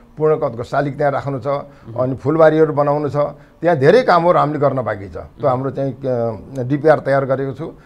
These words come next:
Speaker 1: त्यो डिपिआर अनुसार हामीले काम गरेर, अ, कम्प्लिट गराएर हामीले चाहिँ सम्पूर्ण काम त्यहीँबाट गर्ने हाम्रो सोचका साथ हामी अगाडि बढेका छौँ।
Speaker 2: उम्, अब, अ, पछिल्लो राजनीतिक घटनाक्रमतर्फ मोड्यौँ, होइन? अ, जुन, अ, माओवादी केन्द्रले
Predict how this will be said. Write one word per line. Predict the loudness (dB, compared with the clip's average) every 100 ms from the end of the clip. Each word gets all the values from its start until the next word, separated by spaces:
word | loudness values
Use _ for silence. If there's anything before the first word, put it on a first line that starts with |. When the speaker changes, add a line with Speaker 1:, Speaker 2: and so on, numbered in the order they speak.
| _ -6
Speaker 1:
त्यो | -4
डिपिआर | 0 2 2
अनुसार | 0 -2
हामीले | -4 -2
काम | -2 -2 0
गरेर, | -2 -2
अ, | -4 -4 -12 -14 -4
कम्प्लिट | -4 0 0 2 2
गराएर | 4 4 4 2
हामीले | 0 -4
चाहिँ | -8 -8
सम्पूर्ण | -6 2 2
काम | 2 -2 -2
त्यहीँबाट | -4 -2 -2
गर्ने | -2 -4 -6
हाम्रो | -10
सोचका | -10 -10 -10
साथ | -8 -8 -8
हामी | -10 -8
अगाडि | -6 -6
बढेका | -8 -12 -14
छौँ। | -16 -20 -20 _
Speaker 2:
उम्, | -20 -20 -20 -16 -6
अब, | 0 2 0 -4 -8
अ, | -6 -6 -6 -8 -12 -16 -20 -20 -20 -20 -20 -20 -20 _ -20 -20 -20 _ _ -20 -20 -20 -8
पछिल्लो | -6 -4 -4 0
राजनीतिक | 0 -2 -6 -10
घटनाक्रमतर्फ | -12 -12 -14 -12 -12 -12 -12 -12 -12
मोड्यौँ, | -10 -12 -12 -12 -12
होइन? | -14 -14
अ, | -16 -20 -20 -20 _ _ -18 -16 -14 -16 -16 -16 -10
जुन, | -8 -6
अ, | -6 -8 -8 -6
माओवादी | -2 0 0 -2
केन्द्रले | -6 -8 -8 -8 -10